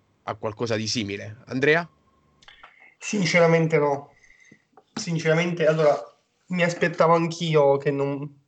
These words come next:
Speaker 2: avevo più volte avuto la sensazione che non fosse una donna molto solare, simpatica e cordiale, però arrivare a fare,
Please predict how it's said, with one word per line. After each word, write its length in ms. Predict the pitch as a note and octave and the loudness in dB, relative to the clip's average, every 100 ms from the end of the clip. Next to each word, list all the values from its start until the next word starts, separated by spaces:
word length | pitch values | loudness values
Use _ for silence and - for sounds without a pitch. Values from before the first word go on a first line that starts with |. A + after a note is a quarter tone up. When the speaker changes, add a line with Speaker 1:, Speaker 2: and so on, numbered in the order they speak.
| _ _ | _ _
Speaker 2:
avevo 500 | E3 D#3+ D#3 - - - | 0 2 2 -2 -16 -18
più 180 | - D#3+ | -6 0
volte 320 | E3 D#3+ D#3 | 4 4 2
avuto 240 | D3 C#3+ C#3+ | -4 -4 -6
la 80 | |
sensazione 540 | C#3+ D3 C#3+ C#3+ D3+ C#3 | -6 -6 -6 -6 -4 -2
che 80 | C3+ | -2
non 160 | C#3 | -2
fosse 800 | C#3 C#3+ - C#3+ C3+ C3 B2+ _ _ _ _ _ _ - _ _ _ - | -6 -8 -4 -2 0 -2 -4 _ _ _ _ _ _ -20 _ _ _ -6
una 280 | D3+ C#3+ | -2 0
donna 460 | C3+ C3+ C3+ C3+ C3 | 4 2 2 0 -2
molto 920 | C3 C3+ C3+ C3+ C#3+ C3+ C3 C3 B2+ | -2 -4 -6 -4 -2 0 0 0 -2
solare, 720 | - C#3 B2+ B2+ B2 B2+ C3 | -2 -2 0 0 0 0 -2
simpatica 920 | - E3 C#3 C3+ C#3 C#3+ C#3 C3+ C#3 C3 | 0 0 0 2 0 0 -4 -4 -2 -2
e 100 | - | -2
cordiale, 720 | C#3 B2 C#3 B2+ A#2+ A#2+ A#2+ | -8 -6 -2 -2 -2 -4 -4
però 340 | - C#3+ D3+ | 0 4 6
arrivare 440 | C#3+ C3 C3 C3+ C3+ | 6 2 0 2 0
a 60 | |
fare, 960 | - C#3 C3 C3+ C3 B2+ B2+ B2+ - | -2 -4 -2 -2 -2 -2 -4 -6 -10